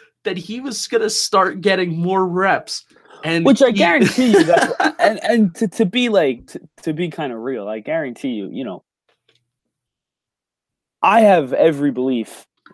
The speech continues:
Speaker 2: that before this happened, he was going to be the starting quarterback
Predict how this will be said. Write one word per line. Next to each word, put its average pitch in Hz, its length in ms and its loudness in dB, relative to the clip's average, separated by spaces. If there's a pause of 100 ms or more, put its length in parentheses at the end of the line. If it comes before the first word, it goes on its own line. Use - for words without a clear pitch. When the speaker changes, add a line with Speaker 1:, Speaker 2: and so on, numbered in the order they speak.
Speaker 2:
that 117 560 -2 (1000)
before 143 380 -2
this 127 140 -8
happened, 117 520 -8
he 147 140 -8
was 123 120 -8
going 120 240 -4
to 104 40 -10
be 95 80 -14
the 98 60 -14
starting 92 280 -10
quarterback 87 360 -12